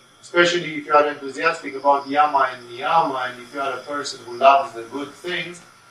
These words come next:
you would say, "Well, the divine consciousness should have created a perfect world." A perfect world does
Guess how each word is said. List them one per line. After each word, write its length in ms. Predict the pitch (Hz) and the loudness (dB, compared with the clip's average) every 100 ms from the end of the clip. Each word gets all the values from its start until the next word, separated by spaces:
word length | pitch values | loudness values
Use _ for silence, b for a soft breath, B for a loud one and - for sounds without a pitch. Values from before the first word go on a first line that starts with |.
| _ - | _ -4
you 160 | 180 180 | 6 8
would 180 | 170 | 8
say, 380 | - 190 180 175 | 6 6 8 8
"Well, 360 | 170 175 175 170 | 8 8 8 6
the 80 | 165 | -4
divine 380 | 175 170 175 156 | -6 -4 -4 -6
consciousness 560 | 160 160 165 151 156 151 | -10 -10 -14 -20 -20 -20
should 160 | 170 151 | -18 -14
have 160 | 156 151 | -14 -14
created 420 | 147 151 147 139 135 | -12 -8 -8 -8 -10
a 80 | |
perfect 580 | 131 143 147 - 127 120 120 | -8 -6 -4 -4 -10 -16 0
world." 360 | 117 110 98 - - - - - - - - - - - - | 2 2 -2 -14 -20 -20 -20 -20 -20 -20 -20 -20 -20 -20 -20
A 40 | - | 2
perfect 500 | 170 165 156 147 - | 6 6 6 2 0
world 280 | 156 151 135 | -4 -4 -4
does 240 | 135 127 | -6 -6